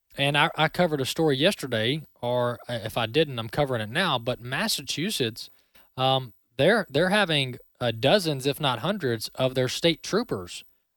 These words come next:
retire or resign because they don't wanna have to get the jab. And I was reading where, uh, that, uh, department, the Mississippi State Police Department or the State Trooper Department,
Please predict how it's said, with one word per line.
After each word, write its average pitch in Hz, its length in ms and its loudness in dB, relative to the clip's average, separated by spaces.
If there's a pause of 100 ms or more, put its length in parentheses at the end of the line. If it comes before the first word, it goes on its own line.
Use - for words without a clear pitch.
retire 131 640 2 (100)
or 135 220 4
resign 131 640 0 (320)
because 143 300 0
they 131 240 2
don't 151 160 2
wanna 135 220 -2
have 135 180 0
to - 80 -16
get 123 160 -2
the 117 80 -8
jab. 151 320 0
And 120 100 -4
I 117 60 -4
was 113 160 -4
reading 175 420 -4
where, 110 340 -2 (440)
uh, 127 220 2
that, 143 400 -2 (260)
uh, 123 140 0
department, 135 560 2
the - 80 -8
Mississippi 151 460 -4
State 160 320 -2
Police 165 240 -2
Department 156 420 -2
or 113 60 -4
the 107 100 -6
State 143 220 -2
Trooper 180 260 -4
Department, 117 340 -4